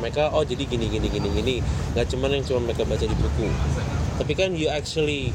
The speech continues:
kasih tahu lewat video, lewat film, segala macam. Ini yang terjadi di sana gitu.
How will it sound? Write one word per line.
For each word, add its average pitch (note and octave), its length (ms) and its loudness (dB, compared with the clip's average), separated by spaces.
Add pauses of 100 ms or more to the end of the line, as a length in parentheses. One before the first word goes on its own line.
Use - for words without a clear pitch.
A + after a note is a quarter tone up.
kasih C3+ 240 -2
tahu C#3+ 220 2 (500)
lewat B2+ 240 2
video, C3 560 2
lewat A#2 160 0
film, B2+ 240 2
segala A#2 240 0
macam. C3 160 2
Ini F3 160 2
yang - 80 -6
terjadi B2+ 240 2
di B2 160 -2
sana A2+ 240 0
gitu. G#2 240 -2